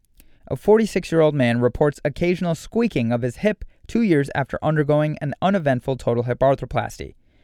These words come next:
History reveals no pain, physical examination cannot reproduce audible squeaking, and radiographs show appropriate implant position.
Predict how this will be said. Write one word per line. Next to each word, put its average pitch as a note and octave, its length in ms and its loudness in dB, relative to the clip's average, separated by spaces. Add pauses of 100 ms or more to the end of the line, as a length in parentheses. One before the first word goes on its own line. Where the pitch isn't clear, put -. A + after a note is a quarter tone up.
(180)
History D#3+ 360 -2
reveals B2+ 440 0
no A#2 160 -2
pain, E3+ 440 -2 (280)
physical D3+ 320 2
examination C#3 680 0
cannot D#3 420 -2
reproduce B2+ 560 -2
audible A#2 340 0
squeaking, E3+ 560 -2 (300)
and C3+ 200 -2
radiographs C3+ 680 2
show - 360 2
appropriate G3 680 0
implant B2+ 440 -2
position. C3+ 440 -2